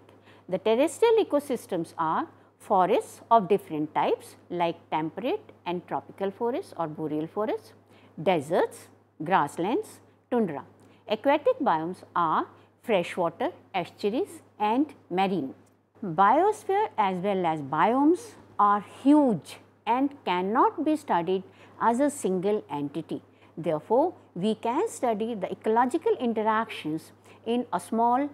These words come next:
pond ecosystem. This is an example of a pond ecosystem showing its various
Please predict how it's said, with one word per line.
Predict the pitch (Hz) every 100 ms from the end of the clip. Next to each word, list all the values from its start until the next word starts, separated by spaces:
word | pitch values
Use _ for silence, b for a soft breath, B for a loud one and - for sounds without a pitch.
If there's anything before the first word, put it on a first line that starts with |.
| -
pond | 202 175 180 -
ecosystem. | 160 170 165 131 - 151 127 B B B
This | 208 453 - -
is | 247 233 -
an | 185 170
example | 165 190 208 220 262 277 285 B B -
of | 330 -
a | 247
pond | - 196 208 226 185
ecosystem | - 170 - 160 - 214 220 B
showing | - - 262 302 381 196
its | 196 -
various | 214 233 294 370 -